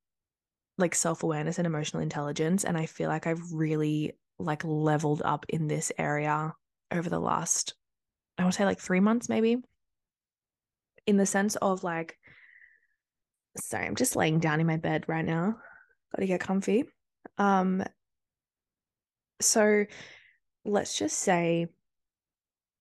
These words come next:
okay, I'm gonna use the example of me investing into Jesse's event again, because this was, like, a big move for me.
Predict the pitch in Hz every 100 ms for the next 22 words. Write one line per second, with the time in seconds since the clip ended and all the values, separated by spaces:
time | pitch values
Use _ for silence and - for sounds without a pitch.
0 | _ _ _ _ _ _ _ 208 190 156
1 | 165 175 190 220 254 - - 208 175 156
2 | - - 165 165 156 147 160 147 - -
3 | 165 - 143 - - - - - - _
4 | - 170 - - 190 _ _ _ 185 -
5 | 165 156 151 - - - _ - - _
6 | _ 185 175 - 175 165 160 165 165 160
7 | 170 151 143 - 185 185 254